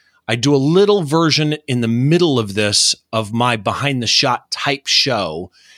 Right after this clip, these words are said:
It's called the Raw Editing Challenge at raw editing challenge dot com. And basically what it is, it's a live music, usually a tour photographer, usually for younger bands, that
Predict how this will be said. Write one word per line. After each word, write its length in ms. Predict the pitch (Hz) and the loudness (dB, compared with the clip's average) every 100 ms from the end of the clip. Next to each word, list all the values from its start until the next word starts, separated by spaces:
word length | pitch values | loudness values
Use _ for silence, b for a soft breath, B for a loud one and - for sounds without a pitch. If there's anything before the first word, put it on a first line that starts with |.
| b | b
It's 100 | - | -10
called 200 | - 135 | -2 0
the 60 | 120 | 0
Raw 360 | 110 143 156 - | 2 2 2 0
Editing 400 | 143 131 127 123 | -2 -2 -2 -2
Challenge 500 | 110 120 101 95 95 | -2 -2 -2 -2 -4
at 100 | 101 | -4
raw 260 | 101 107 107 | -2 -2 -2
editing 400 | 104 101 101 101 | -2 -4 -4 -4
challenge 460 | 90 104 98 90 82 | -4 -4 -4 -6 -6
dot 240 | 92 - | -8 -8
com. 340 | - 101 87 90 | -6 -4 -2 -4
And 140 | 87 | -2
basically 420 | 104 120 - 156 | 0 0 -2 0
what 140 | 143 127 | 2 2
it 80 | 98 | 2
is, 180 | 98 | 0
it's 140 | 101 - | -2 -2
a 80 | 98 | -4
live 400 | 95 101 113 110 | 0 0 0 0
music, 320 | 107 101 - _ | 0 0 -4 _
usually 380 | 104 113 107 95 | -4 -2 -2 -4
a 40 | |
tour 260 | - 120 113 | -2 -2 -2
photographer, 680 | - 87 87 82 82 95 101 B B | -4 -6 -6 -6 -8 -8 -10 B B
usually 420 | - 330 233 233 202 | 0 2 4 2 2
for 160 | 160 | 0
younger 360 | 131 131 139 101 | 0 0 0 -2
bands, 460 | 87 80 87 - b b b b b _ | -2 -4 -6 -8 b b b b b _
that 440 | 110 127 120 117 | -4 -2 0 -4